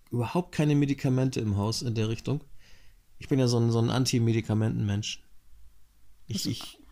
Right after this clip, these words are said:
Speaker 2: hast du eigentlich auch Sehprobleme?
Speaker 1: Ja, massive.
Speaker 2: Weil deine Brille ist so dreckig.
Speaker 1: Kannst du jetzt mal beim Thema bleiben? Ähm, und zwar hab ich da ganz simpel, also das ist meine Eigenkreation. Ich hab ein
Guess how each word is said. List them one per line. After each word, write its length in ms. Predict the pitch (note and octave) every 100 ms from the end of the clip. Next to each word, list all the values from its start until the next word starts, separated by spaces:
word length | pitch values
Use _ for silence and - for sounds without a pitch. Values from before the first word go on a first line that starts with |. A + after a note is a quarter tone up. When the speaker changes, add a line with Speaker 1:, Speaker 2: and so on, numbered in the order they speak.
| -
Speaker 2:
hast 160 | G#3+ -
du 40 |
eigentlich 140 | G3 F#3+
auch 100 | E3
Sehprobleme? 680 | G#3+ A3 F#3+ F3+ F#3 G3+ - - -
Speaker 1:
Ja, 260 | A#2 A2 G#2+ - -
massive. 480 | A2+ G#2+ - A#2 A2+ F3+
Speaker 2:
Weil 340 | F3 F3+ F3 F#3 -
deine 220 | F#3+ F3 D#3+
Brille 220 | G3 A3+
ist 80 | -
so 80 | -
dreckig. 520 | E3+ E3 E3+ - - - - - - - - _ - - - _ -
Speaker 1:
Kannst 180 | - A2+
du 60 | C#3
jetzt 100 | A#2
mal 120 | A2+
beim 180 | A2+ A2
Thema 260 | C3+ C3+
bleiben? 300 | A2 G#2+ C#3 - - - - - - - _
Ähm, 400 | A#2+ A#2+ A#2+ A#2+ -
und 160 | B2+
zwar 340 | - - A#2+ A2+
hab 140 | A2+
ich 140 | G#2+ -
da 140 | G2+
ganz 260 | G2+ A2+ B2+
simpel, 340 | D2 - G#2
also 260 | G2+ G#2+ A2
das 160 | - G2+
ist 80 | G2+
meine 200 | A#2+ G2+
Eigenkreation. 600 | B2+ C3 - A2+ - A#2
Ich 100 | -
hab 160 | B2+ -
ein 280 | A#2+ A#2